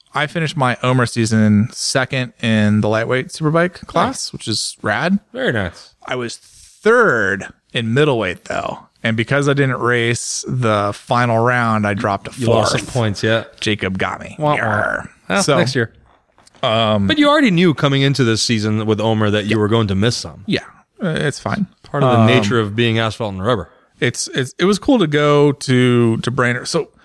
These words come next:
Speaker 1: the C R A, the Central Road Racing Association, they were so nice. They were so hospitable, awesome club. Like, everyone was, even the shit talking that we had with the other Kramer team, um, in classic, like, Minnesotan form, like, came over,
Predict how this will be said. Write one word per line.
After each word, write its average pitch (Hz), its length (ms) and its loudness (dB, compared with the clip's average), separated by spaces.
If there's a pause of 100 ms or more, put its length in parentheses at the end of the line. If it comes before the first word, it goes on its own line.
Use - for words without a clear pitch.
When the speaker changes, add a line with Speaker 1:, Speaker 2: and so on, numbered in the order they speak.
(720)
Speaker 1:
the 127 120 -2
C 208 240 0
R 135 240 2
A, 117 100 0
the 104 80 -4
Central 127 340 0
Road 117 80 2
Racing 113 300 0
Association, 110 340 0
they 120 100 2
were 117 180 0
so 123 1120 0
nice. 98 440 -2
They 113 140 0
were 104 120 2
so 127 360 2
hospitable, 107 840 0 (180)
awesome 113 400 0
club. 107 400 0
Like, 101 160 -2
everyone 123 320 4
was, 104 220 2 (260)
even 214 220 2
the 175 80 4
shit 110 240 -4
talking 139 340 0
that 147 100 2
we 147 100 2
had 139 200 2
with 139 100 -2
the 127 60 2
other 120 140 2
Kramer 120 300 0
team, 131 400 2 (640)
um, 95 600 4
in 123 80 4
classic, 127 540 -2
like, 117 140 -2
Minnesotan 117 680 2
form, 107 360 2
like, 104 180 2
came 113 160 2
over, 110 140 2